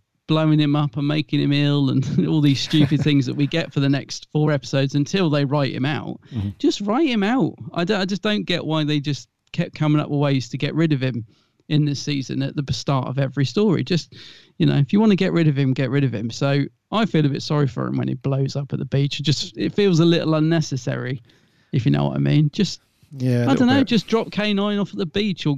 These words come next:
Speaker 1: or say goodbye to him. Don't, don't keep doing all these things to him e-, every week. It's, uh, he gets his head knocked off, doesn't he? And, um,
Speaker 2: Mm-hmm.
Speaker 1: I don't know, all sorts of things happen to him
Speaker 2: <laughs>
Speaker 1: in this, in this season before he finally goes. And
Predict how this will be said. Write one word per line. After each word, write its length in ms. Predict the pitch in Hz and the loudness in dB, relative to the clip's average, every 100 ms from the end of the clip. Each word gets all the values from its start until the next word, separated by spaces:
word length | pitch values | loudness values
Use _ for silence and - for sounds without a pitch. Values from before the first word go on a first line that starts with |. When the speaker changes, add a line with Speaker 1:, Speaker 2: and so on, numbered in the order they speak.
| 131 | -4
Speaker 1:
or 160 | - 151 | -4 -4
say 200 | - 185 | 0 -2
goodbye 440 | 165 143 156 180 | -2 -2 0 0
to 140 | - 135 | 0 0
him. 80 | 131 | 0
Don't, 260 | 151 156 | 0 0
don't 260 | 170 175 160 | 0 0 0
keep 240 | 151 135 - _ | 0 0 -2 _
doing 260 | 151 143 | 2 4
all 100 | 131 | 2
these 180 | 127 131 | 0 -2
things 280 | 147 139 - | 0 0 0
to 100 | - | -8
him 160 | 113 120 | -6 -6
e-, 120 | 127 | -6
every 260 | - 143 123 | -4 -2 -2
week. 340 | 113 120 117 - | -4 -4 -4 -8
It's, 200 | 160 - | -6 0
uh, 200 | 127 120 120 - _ | 0 0 -4 -20 _
he 80 | 143 | -2
gets 180 | 151 143 | 0 -2
his 140 | 135 | -2
head 260 | 139 175 160 | 0 0 2
knocked 360 | 151 160 - 160 | 2 2 -2 -2
off, 300 | 160 - - | -2 -4 -2
doesn't 160 | 160 | 2
he? 140 | 160 131 | 2 2
And, 180 | 127 131 | 2 2
um, 320 | 131 127 123 120 | 2 2 0 -4
Speaker 2:
Mm-hmm. 120 | 107 113 _ _ _ _ | -18 -20 _ _ _ _
Speaker 1:
I 100 | 175 | -2
don't 140 | 170 170 | 2 2
know, 160 | 156 | 2
all 140 | 170 202 | 0 0
sorts 320 | - 208 - | -2 -4 -4
of 60 | 143 | -2
things 180 | 139 139 | 0 0
happen 300 | 131 139 135 | -2 -2 -2
to 200 | 131 123 | 0 -2
him 240 | 117 113 - - | -2 -6 -10 -4
Speaker 2:
<laughs> 180 | - - | -4 2
Speaker 1:
in 180 | 135 123 | 4 4
this, 200 | 123 - | 2 2
in 160 | 151 | 4
this 160 | 147 143 | 4 4
season 320 | 156 143 147 | 2 2 2
before 340 | 139 - 156 139 | 0 2 2 2
he 60 | |
finally 460 | 135 147 143 127 127 | 2 2 2 0 -2
goes. 400 | 135 123 123 131 | -4 -4 -4 0
And 160 | 131 | 0